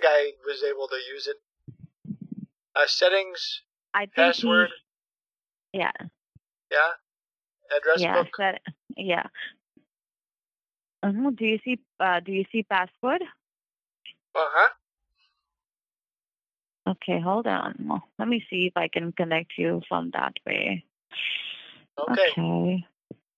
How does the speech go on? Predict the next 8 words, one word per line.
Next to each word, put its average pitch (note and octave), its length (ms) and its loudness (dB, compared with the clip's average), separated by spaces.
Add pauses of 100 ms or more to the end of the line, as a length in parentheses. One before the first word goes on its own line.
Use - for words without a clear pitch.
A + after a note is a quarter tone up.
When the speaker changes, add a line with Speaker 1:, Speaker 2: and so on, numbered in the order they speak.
(1600)
Speaker 2:
Let B3+ 100 -2
me A#3+ 120 0 (200)
check. - 220 -6 (880)
Um, - 1500 -6 (4000)
all F3 140 4
right, E3+ 280 -2 (160)
so E3+ 360 0 (1080)
now, F3 880 2